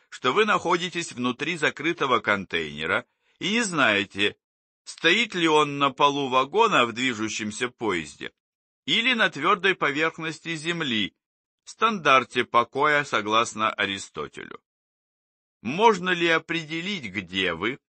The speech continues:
Если можно, Аристотель, вероятно, был прав. Состояние покоя на земле является особым. Однако это невозможно.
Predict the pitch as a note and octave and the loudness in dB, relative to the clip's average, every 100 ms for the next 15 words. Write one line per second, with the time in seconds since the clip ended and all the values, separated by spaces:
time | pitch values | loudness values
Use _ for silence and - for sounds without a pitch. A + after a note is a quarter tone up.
0 | _ _ _ _ _ _ _ _ _ - | _ _ _ _ _ _ _ _ _ -6
1 | E2 F2+ - F#2 F2 F2 F#2 G#2 A#2+ A#2+ | -2 -2 -2 -6 -4 -2 -2 0 0 -2
2 | _ _ G2+ G#2+ G2+ - C#3 D#3 C#3+ C3 | _ _ 0 2 0 0 0 0 -2 0
3 | B2 B2 C3 C#3+ D3 D3 E3 - B2 C#3 | 2 2 0 -4 -4 -4 -6 -2 0 2
4 | E3 _ _ _ _ _ - G#2+ - F#2+ | 0 _ _ _ _ _ -8 -6 -2 2
5 | A2 A#2+ A2+ G#2+ - F2+ - A#2 A2+ A2 | 4 2 0 -2 -2 -2 2 4 4 2
6 | G2+ G#2 F#2 G#2+ G2 F2+ F#2+ G2+ G#2 - | -4 -6 -4 -2 -2 -2 0 0 -2 -6
7 | A2 - A2+ B2+ - G#2 D#2 C2 A#1 _ | -6 -2 -2 -2 -4 -4 -4 -10 -18 _
8 | _ _ _ _ _ _ _ _ _ - | _ _ _ _ _ _ _ _ _ -12
9 | C#2+ D2+ F2+ G#2 G#2+ F#2+ G#2 G2+ A2 G#2+ | -12 -2 0 2 0 0 -2 0 -2 -2
10 | G#2+ G#2+ G#2 F#2+ A#2+ A2+ D#2+ G1+ - | 0 0 0 -4 -4 -4 -4 -12 -20